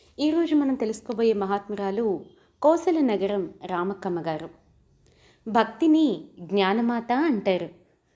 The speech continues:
తొలుత భక్తులుగా ఉండిన వారే తరువాత జ్ఞానులై మోక్ష ద్వారాలు తెరుస్తారు. ఇట్టి యోగులే అధిక సంఖ్యాకులు. వారికి భగవద్భక్తి మొదటి మెట్టు,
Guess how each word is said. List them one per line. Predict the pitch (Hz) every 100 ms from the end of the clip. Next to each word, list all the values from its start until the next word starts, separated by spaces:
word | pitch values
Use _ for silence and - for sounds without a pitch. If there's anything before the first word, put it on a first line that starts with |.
| _ -
తొలుత | 320 320 392
భక్తులుగా | 220 196 - 285 269 277
ఉండిన | 196 196 208
వారే | 214 220 294 - - _ _ -
తరువాత | 269 285 330 320 226 214 - -
జ్ఞానులై | 185 160 180 180 208 208 320 320 - _ -
మోక్ష | 302 339 359
ద్వారాలు | 285 202 185 190 233
తెరుస్తారు. | 294 233 170 - 170 165 151 _ _ _ _ _ -
ఇట్టి | 285 - 302
యోగులే | 196 180 196 247 339 370
అధిక | 392 202 302
సంఖ్యాకులు. | 302 262 208 170 - 165 - _ _ _ _ _ 254
వారికి | 359 349 339 269 269 - -
భగవద్భక్తి | 190 185 170 240 285 262 269 -
మొదటి | 208 175 170 - 226
మెట్టు, | 165 - -